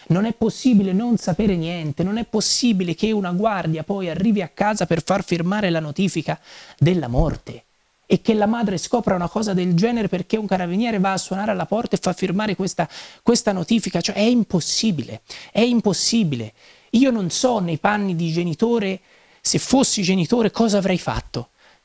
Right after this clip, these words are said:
Io vedevo i genitori che ogni giorno andavano e non riuscivano. Cioè io, conoscendo me stesso, sapendo che sono una persona che ama avere tutto sotto controllo, se la persona più importante per me la rinchiudessero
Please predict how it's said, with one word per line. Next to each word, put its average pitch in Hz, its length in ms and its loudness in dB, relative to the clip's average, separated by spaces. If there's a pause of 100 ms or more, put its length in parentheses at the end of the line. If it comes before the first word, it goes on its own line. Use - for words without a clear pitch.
(140)
Io 254 140 8
vedevo 220 440 4
i 185 60 2
genitori 196 500 2
che - 120 0
ogni 220 220 2
giorno 240 340 2
andavano 220 460 0
e 175 40 0
non 202 200 2
riuscivano. 175 760 0 (380)
Cioè 220 160 2
io, 233 260 4
conoscendo 202 880 2 (440)
me 190 140 6
stesso, - 480 2
sapendo 214 760 -2
che 196 100 2
sono 233 280 -4
una 202 140 -2
persona 196 760 -2 (500)
che 220 200 2
ama 226 260 2
avere 175 240 2
tutto 208 260 -2
sotto 185 280 0
controllo, 165 520 0
se 170 140 0
la 170 120 0
persona 220 420 -2
più 202 120 0
importante 190 680 0
per 175 180 0
me 175 180 2
la 160 120 4
rinchiudessero 175 1040 0